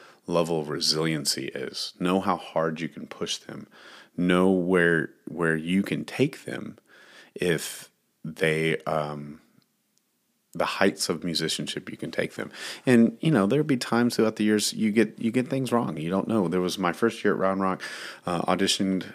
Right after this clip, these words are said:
um, throughout the year. Their portfolio was kinda built, and you know what? I thought I knew exactly who was gonna be in Showstoppers, our,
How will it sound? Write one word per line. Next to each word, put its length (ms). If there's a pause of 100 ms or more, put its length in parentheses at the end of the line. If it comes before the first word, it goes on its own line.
(160)
um, 460
throughout 240
the 80
year. 320 (800)
Their 220
portfolio 640
was 160
kinda 280
built, 380
and 300 (340)
you 120
know 140
what? 300 (1080)
I 80
thought 180
I 60
knew 160
exactly 400
who 80
was 100
gonna 200
be 100
in 80
Showstoppers, 580
our, 180